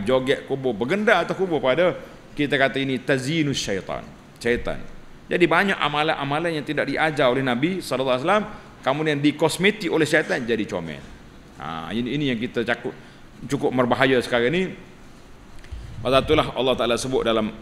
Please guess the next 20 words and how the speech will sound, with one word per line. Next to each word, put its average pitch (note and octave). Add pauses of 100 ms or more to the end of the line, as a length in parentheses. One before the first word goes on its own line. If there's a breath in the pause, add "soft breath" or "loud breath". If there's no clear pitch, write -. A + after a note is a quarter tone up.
dalam G#2+
su-, -
dalam A2+
ayat A#2
lain, C3+ (800)
eh, G#2
tulis G2+
dalam F2
ayat F#2
lain, -
"Afaman G#2+
zuyyina A#2+
lahu A2+
su'u A2+
amalihi, A2 (1200 loud breath)
su'u G#2
amalihi G2
fara'ahu G2
hasana." G#2 (1040)
Hmm. -